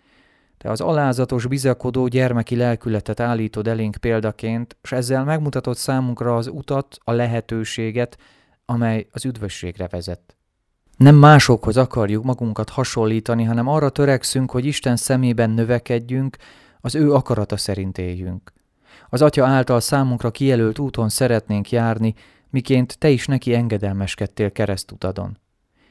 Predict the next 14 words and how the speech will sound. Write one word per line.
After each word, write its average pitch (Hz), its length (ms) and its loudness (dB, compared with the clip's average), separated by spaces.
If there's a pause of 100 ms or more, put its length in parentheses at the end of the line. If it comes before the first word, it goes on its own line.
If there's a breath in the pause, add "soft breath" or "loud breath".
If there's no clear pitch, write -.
(120)
Isten 127 340 0
dicsőségét 110 720 0
szeretnénk 110 540 -2
szolgálni 110 500 0
szavainkkal, 113 760 0
tetteinkkel 123 760 0
és 123 140 -2
egész 123 300 0
életünkkel. 98 840 -6 (580 soft breath)
Taníts 113 360 0
bennünket 117 460 4
a 110 60 0
gyermeki 107 520 0
bizalomra. 101 680 -8